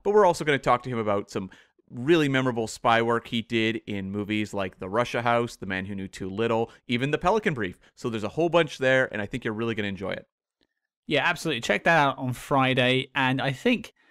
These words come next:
Speaker 2: I teased it earlier, we have another interview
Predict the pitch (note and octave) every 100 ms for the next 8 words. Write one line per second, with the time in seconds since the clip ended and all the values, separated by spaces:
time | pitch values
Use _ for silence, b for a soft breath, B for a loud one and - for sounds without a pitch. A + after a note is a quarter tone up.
0 | _ - D3+ - C4+ A3+ C#3 C3 B2+ B2
1 | A#2 A#2+ B2+ C#3 D3 C3+ - D3 E3 F#3+
2 | F#3 D3 C3 B2+ A2 G2+ F2+